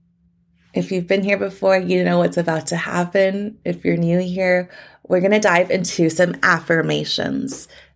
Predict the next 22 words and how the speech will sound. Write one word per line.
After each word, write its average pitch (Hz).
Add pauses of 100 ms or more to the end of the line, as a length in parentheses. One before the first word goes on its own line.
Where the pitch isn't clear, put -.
(260)
Affirmations 175
are 170
life-changing. 165 (460)
Affirmations 185
are 156 (600)
simple 190
statements 190
that 185
you, 170 (400)
that -
you 190
practice 190
daily. 151
It's 143
like 151
a -
daily 196
ritual. 156 (500)
So 165 (200)
I'm 180
going 170
to 160